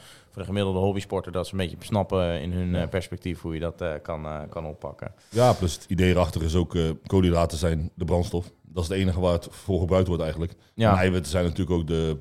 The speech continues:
Speaker 2: eh, bouwstoffen van je lichaam, van je spieren en alle andere weefsels.
Speaker 1: Ja, en de retentie natuurlijk voor
Speaker 2: Ja.
Speaker 1: spierbehoud. Ja.
Speaker 2: Dus die wil je niet verlagen. En hetzelfde met vetten, die spelen een heel belangrijke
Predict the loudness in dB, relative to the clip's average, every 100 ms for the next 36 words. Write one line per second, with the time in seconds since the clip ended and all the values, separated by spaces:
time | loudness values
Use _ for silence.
0 | -8 -4 -2 0 0 0 -2 0 0 0
1 | -2 -4 -4 -2 -2 -2 0 0 2 2
2 | 0 0 0 0 0 0 2 0 -2 -2
3 | -2 -2 -2 -4 -4 -6 -2 0 2 0
4 | -2 -2 -4 -10 _ -4 2 6 6 6
5 | 4 2 2 2 2 -2 -4 -4 0 0
6 | 0 -2 -2 -2 -4 -6 -4 -2 0 0
7 | 2 2 2 0 0 -2 -2